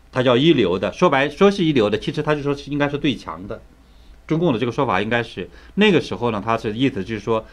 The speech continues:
要打败，呃，美国呀等等，其实是表达了这种含义。那么这种情况下的话，我们讲说美国去出来重视，对吧？不断地去提高自己的这样的一个实力，然后是，呃，有更大的这样的一个，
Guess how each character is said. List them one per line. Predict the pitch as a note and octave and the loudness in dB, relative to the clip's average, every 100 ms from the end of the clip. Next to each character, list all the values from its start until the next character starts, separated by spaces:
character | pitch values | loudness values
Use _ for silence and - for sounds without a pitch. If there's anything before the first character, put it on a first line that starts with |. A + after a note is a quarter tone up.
| - | -12
要 | - | -8
打 | - G2+ | 0 2
败， | C3+ A#2 A2+ - | 2 2 0 -4
呃， | G2 | -6
美 | G2 G2+ | -4 -4
国 | F#2 F#2+ A2 | -2 -2 0
呀 | A2 | 0
等 | G#2 A2 | -2 -4
等， | G2 | -4
其 | D3 | -4
实 | D#3 | -4
是 | D#3 | -4
表 | B2 G2+ | -2 -2
达 | E2+ G2+ | 0 -2
了 | A2 | -2
这 | A#2 | -2
种 | C#3+ F2+ | -2 -4
含 | E2+ F#2+ E2+ | -10 -12 -10
义。 | F2+ F#2+ - - - - | -10 -12 -18 -20 -20 -6
那 | E3+ | 2
么 | E3 | 2
这 | C3+ A3 | 4 4
种 | F#3 | 2
情 | A#2+ | -2
况 | A#2+ | -2
下 | A#2 C3 | 0 -2
的 | G#2+ | 0
话， | A2+ G#2 | -2 -2
我 | F#2 | -2
们 | G2 | -2
讲 | G2+ | -4
说 | F#2 G#2 G2 - - | -2 -2 -2 -8 -20
美 | - A#2+ A2+ | -4 2 2
国 | G#2 A2 B2 | 4 2 2
去 | - C3 A#2+ A#2+ | 0 -2 -2 -4
出 | - D3+ D#3 | -6 -4 0
来 | A#2+ A2+ | 0 0
重 | A#2 G#3+ B2+ | 2 2 2
视， | - F#2+ - | -2 -16 -18
对 | - | -6
吧？ | G#2+ G2 - - | -4 -4 -8 -12
不 | - | -2
断 | D3 D3 | 2 2
地 | G2+ | 0
去 | G2 A2 | -6 -8
提 | - A2 | -6 -2
高 | B2+ | 0
自 | C3 B2 | 0 -2
己 | G2 | -4
的 | |
这 | G2 | -2
样 | A#2 G#2 | -2 0
的 | |
一 | F#2+ G2 | -4 -4
个 | B2 A2+ G2+ F#2 | 0 0 2 -2
实 | - - A2+ | -6 -10 -2
力， | D3+ B2+ - - - - | 0 0 -4 -20 -20 -10
然 | G2+ | -6
后 | A2+ A2 | -2 -2
是， | G#2+ A#2 G#2 F#2+ - - - | -2 -2 -2 -2 -6 -20 -12
呃， | G#2+ G2+ | -4 -2
有 | G#2 | -2
更 | G2+ D3 | -2 0
大 | C#3+ D3+ | 2 2
的 | G2 | 0
这 | A#2+ | -2
样 | A2+ | -2
的 | A2 | 0
一 | |
个， | A#2 | -2